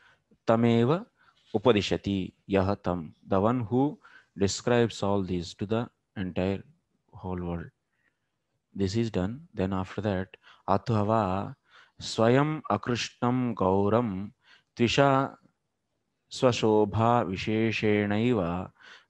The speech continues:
krishna varnam krishnopadeshtaram cha. That means one who is himself golden and who he, and who by his own special beauty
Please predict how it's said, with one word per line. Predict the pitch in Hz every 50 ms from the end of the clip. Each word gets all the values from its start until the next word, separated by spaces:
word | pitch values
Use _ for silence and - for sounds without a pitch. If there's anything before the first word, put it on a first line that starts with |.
| _
krishna | - 120 123 - - - - _ _ _ _ - 147 156 - _ _ _ _ -
varnam | 104 95 95 95 95 95 95 95 107 113 113 117 123 127 120 - _ - -
krishnopadeshtaram | 104 101 - - _ - 120 120 117 117 113 - 120 113 104 101 98 98 98 95 95 - - - - 98 92 90 90 90 87 85 85 85 85 85
cha. | - - 92 92 90 87 82 80 - _ _ _ _ _ _ _ _ _ _ _ _ _ _ _ _ _ _ _ _ _ _ -
That | 98 98
means | 107 110 101
one | 101 98 113 139 151 151 139 110
who | 104 117
is | 120 117 113 104 95 95 - -
himself | 101 98 117 127 139 143 131 - - 110 92 87 - - - - _ _ _ _ _ _ _ _ _ - 104
golden | 95 104 104 101 98 98 104 117 131 - - -
and | - 101 98 98 98 98 101 - - - -
who | - 123 120 120
he, | 117 117 120 120 120 113 - _ _ -
and | - 104 101 95
who | 95 127 135 127 110 107 113 113
by | 98 101 98
his | 90 98 98 87 - -
own | - 135 147 160 165 160
special | - - - 123 110 - 131 127 117
beauty | 98 104 110 110 101 - 107 98 92 92 95 -